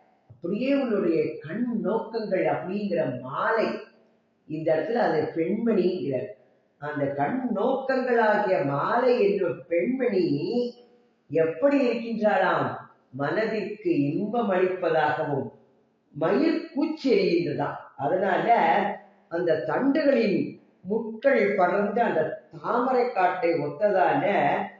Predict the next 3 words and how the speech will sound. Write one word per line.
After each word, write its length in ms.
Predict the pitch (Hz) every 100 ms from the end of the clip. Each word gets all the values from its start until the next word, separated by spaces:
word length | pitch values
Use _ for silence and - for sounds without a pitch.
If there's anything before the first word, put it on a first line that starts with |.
| - _ _ -
திருமேனியை 1000 | 233 269 285 277 254 240 226 202 - - - - _ - 131
ஆசை 500 | 165 - - 269 254
மிகுந்தவளாகி 1300 | 226 220 220 214 190 165 160 156 - 233 170 175 -